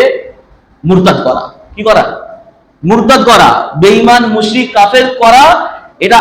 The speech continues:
আরএসএস দের একটা সংস্থা, তাদের একটা মিশন চলছে সমাজে।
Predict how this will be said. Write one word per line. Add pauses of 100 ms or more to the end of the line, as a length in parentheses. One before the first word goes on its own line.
আরএসএস
দের (140)
একটা (100)
সংস্থা, (500)
তাদের
একটা
মিশন
চলছে (440)
সমাজে।